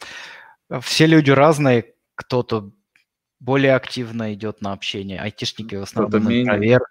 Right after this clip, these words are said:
Speaker 1: интроверты, это, это, это известно, да. Но всё равно люди хотят общаться, и запрос есть.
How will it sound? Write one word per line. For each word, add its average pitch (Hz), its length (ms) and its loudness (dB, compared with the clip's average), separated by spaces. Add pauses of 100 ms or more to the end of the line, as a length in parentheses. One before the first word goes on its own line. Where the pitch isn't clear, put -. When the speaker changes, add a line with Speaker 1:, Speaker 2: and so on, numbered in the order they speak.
(180)
Speaker 1:
интроверты, 127 720 2
это, 104 260 -4
это, 101 880 -8
это 113 320 -6
известно, 107 520 -2
да. 110 220 -2 (680)
Но 113 760 2 (420)
всё - 240 0
равно 165 420 6 (100)
люди 131 320 -2
хотят 120 400 -2
общаться, - 480 -6
и 90 40 -8
запрос 98 440 -6
есть. - 480 -10